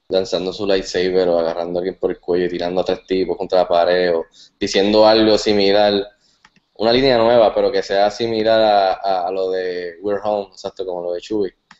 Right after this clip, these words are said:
pues eso va a ser lo nuevo de Chewie We're Home. So, pues, a lo mejor no sale, quién sabe, vamos a ver,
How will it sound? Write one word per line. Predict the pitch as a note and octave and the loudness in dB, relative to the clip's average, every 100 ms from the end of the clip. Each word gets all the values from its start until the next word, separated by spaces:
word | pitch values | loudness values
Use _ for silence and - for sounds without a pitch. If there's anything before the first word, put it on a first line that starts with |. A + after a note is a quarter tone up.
| _ _ | _ _
pues | - F2+ F2 E2+ | -4 0 0 0
eso | G2+ F#2+ | 2 2
va | |
a | F#2+ | 2
ser | F#2+ | -2
lo | F2+ | -2
nuevo | E2+ E2 E2 E2 | -2 -4 -4 -4
de | D#2+ E2+ E2+ | -6 -6 -10
Chewie | - F#2 F2 | -8 -4 -4
We're | E2 E2 | -4 -10
Home. | D#2+ _ _ | -16 _ _
So, | D#2+ D#2+ E2 _ _ _ _ _ _ | -8 -8 -8 _ _ _ _ _ _
pues, | - - | 0 2
a | C3 | 4
lo | B2 | 4
mejor | C3 | 4
no | E3+ | 4
sale, | F3+ A#3 C4+ A3 - - _ _ _ _ | 4 6 6 2 -6 -20 _ _ _ _
quién | - D#3 | -4 -2
sabe, | G3 B3+ C4+ | 2 2 2
vamos | C3+ D#3 F3+ | -2 -4 -2
a | |
ver, | G#3 | -2